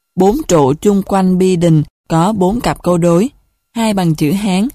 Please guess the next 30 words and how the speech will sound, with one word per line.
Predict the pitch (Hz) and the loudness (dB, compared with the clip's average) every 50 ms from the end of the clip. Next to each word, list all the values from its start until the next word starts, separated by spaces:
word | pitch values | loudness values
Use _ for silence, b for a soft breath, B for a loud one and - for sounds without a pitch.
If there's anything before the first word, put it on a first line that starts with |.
| B B B | B B B
hai | B - 202 196 196 | B -4 -4 -2 -2
bằng | 185 180 165 156 | -2 -2 -2 -2
chữ | 151 - 151 - | -2 -4 -4 -2
Nôm. | 180 208 214 208 196 190 170 - _ _ _ _ _ _ _ _ _ _ _ _ _ _ _ _ _ _ _ _ | 0 0 0 2 0 0 -2 -4 _ _ _ _ _ _ _ _ _ _ _ _ _ _ _ _ _ _ _ _
Hai | - - 226 220 | -6 -4 -4 -2
cặp | 214 - 165 - - | -2 -4 -4 -4 -2
đối | 170 175 180 226 | 0 0 0 0
bằng | - 226 190 160 151 | 0 0 0 0 0
chữ | - 156 147 | 0 -2 -2
Hán, | 190 214 202 180 185 202 285 - _ _ _ _ _ | -2 -2 -2 -2 -2 -2 -4 -6 _ _ _ _ _
Chương | - 214 208 202 196 | -4 -2 0 0 0
Thâu | 190 202 208 190 190 | -2 -4 -4 -2 -2
dịch. | 185 165 170 151 - _ _ _ _ _ _ _ _ _ _ _ _ _ _ _ _ _ _ _ _ _ _ _ _ _ _ - | 0 0 -2 -2 -4 _ _ _ _ _ _ _ _ _ _ _ _ _ _ _ _ _ _ _ _ _ _ _ _ _ _ -4
"Gần | 185 202 202 196 190 180 | 0 0 2 2 2 2
bùn | 180 185 190 175 170 165 | 2 2 2 2 0 0
không | - - 233 214 208 185 | -2 -2 -4 -2 0 0
bẩn, | 165 135 131 135 202 269 - _ _ _ | 0 0 -2 -2 -4 -6 -6 _ _ _
hoa | - 226 226 214 208 202 | -4 -2 -2 -2 -2 -2
quân | - 214 208 208 196 | -2 -2 -2 -2 -2
tử, | - 165 143 120 151 190 277 - _ _ _ _ _ _ _ _ _ _ _ | -2 -2 -2 0 0 -2 -2 -4 _ _ _ _ _ _ _ _ _ _ _
ôm | - 214 214 208 202 196 | 0 0 2 2 2 2
ngọc | 180 160 151 - | 0 0 -2 -2
làm | 165 165 175 170 156 156 | -2 -2 0 0 0 -2
thinh, | - 233 220 208 208 202 - _ _ _ | -2 0 0 2 2 0 0 _ _ _
đá | - 160 175 180 190 240 | -4 -2 -2 0 -2 -2
hiển | 285 240 - - - - 208 | -2 -2 -2 -2 -2 0 0
nhân. | 214 208 208 202 196 180 - _ _ _ _ _ _ _ _ _ _ _ _ _ _ _ _ _ _ _ _ _ _ _ _ _ _ _ _ _ _ _ - | 0 2 0 0 -2 -4 -6 _ _ _ _ _ _ _ _ _ _ _ _ _ _ _ _ _ _ _ _ _ _ _ _ _ _ _ _ _ _ _ -4
Tấm | 185 190 214 277 302 | -2 0 0 0 0
thân | 277 269 240 226 220 214 208 | -2 -2 0 0 0 -2 0
trót | - 233 277 | -2 -2 -4